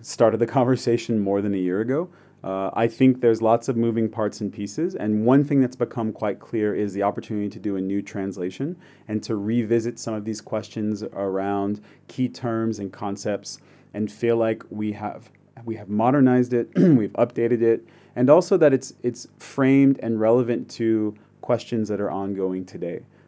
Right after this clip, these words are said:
So obviously, you know, if, if, if Robert Jonker were alive today, there would be no question he would be engaged in climate change, uh, and, and, and that as an issue in some meaningful way. So how do we find ways of, of bringing his work to bear on the issues of today? And, and clearly the, the library and the foundation have been doing that,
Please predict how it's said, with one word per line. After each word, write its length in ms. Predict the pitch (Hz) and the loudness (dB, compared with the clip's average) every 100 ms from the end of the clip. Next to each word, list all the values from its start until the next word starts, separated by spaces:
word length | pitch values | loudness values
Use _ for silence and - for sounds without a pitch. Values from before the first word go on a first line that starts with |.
| - | -10
So 400 | - 107 104 104 | -2 0 2 2
obviously, 580 | 110 120 113 - 107 101 | 2 2 0 -2 -4 -2
you 120 | 95 | -4
know, 180 | 92 92 | -4 -6
if, 180 | 95 - | -8 -12
if, 380 | - 92 - - | -12 -12 -14 -16
if 240 | 95 95 | -14 -10
Robert 240 | 95 95 90 | -6 -6 -4
Jonker 200 | 95 95 | -8 -8
were 140 | 92 | -6
alive 260 | 92 92 90 | -4 -6 -8
today, 420 | 104 131 165 151 | -4 2 4 6
there 100 | 127 | 4
would 140 | 113 | 2
be 160 | 104 104 | 0 -2
no 180 | 107 127 | 2 2
question 420 | - 113 - 107 | 2 -2 -2 -6
he 120 | 101 | -4
would 120 | 104 | -4
be 140 | 98 98 | -4 -4
engaged 380 | 92 95 92 95 | -2 -4 -4 -6
in 160 | 95 | -8
climate 360 | 95 98 101 98 | -6 -4 -4 -6
change, 440 | 101 92 87 85 _ _ _ | -6 -4 -6 -8 _ _ _
uh, 320 | 90 90 90 87 | -10 -8 -6 -8
and, 340 | 92 92 90 - | -6 -6 -6 -8
and, 280 | 92 92 - | -6 -6 -6
and 180 | 98 95 | -6 0
that 220 | 110 101 | 0 0
as 120 | 98 | -2
an 120 | 92 | -6
issue 300 | 87 - 92 | -10 -8 -6
in 80 | 90 | -6
some 280 | - 92 90 | -8 -8 -6
meaningful 420 | 87 90 87 87 | -4 -6 -8 -8
way. 240 | 90 90 | -4 -4
So 400 | 85 - 104 101 - - - - | -6 -2 -2 -2 -6 -20 -20 -10
how 160 | - 139 | 2 4
do 60 | |
we 120 | 147 139 | 6 2
find 360 | 139 120 120 | 0 0 0
ways 380 | 113 110 110 104 | 0 0 -2 -4
of, 340 | - 98 90 - | -8 -8 -10 -12
of 240 | 95 87 | -12 -4
bringing 300 | 110 113 110 | 0 0 0
his 180 | 107 98 | -4 -4
work 260 | 98 98 - | -4 -6 -8
to 100 | 92 | -8
bear 420 | 90 90 92 - | -4 -2 -4 -4
on 220 | 90 90 | -6 -6
the 100 | 90 | -4
issues 300 | 95 - 92 | -6 -8 -10
of 100 | 90 | -10
today? 400 | - 90 92 143 | -10 -6 -4 -4
And, 220 | 135 92 | -4 -4
and 180 | - 92 | -4 -8
clearly 280 | - 123 120 | -4 0 0
the, 400 | 104 95 113 95 | 0 -4 -6 -10
the 100 | 90 | -4
library 300 | 92 101 98 | -2 0 -2
and 80 | 95 | -4
the 20 | |
foundation 380 | 92 90 90 90 | -6 -8 -6 -6
have 40 | |
been 120 | 87 | -4
doing 240 | 85 120 131 | 0 4 4
that, 240 | 117 107 | 4 -2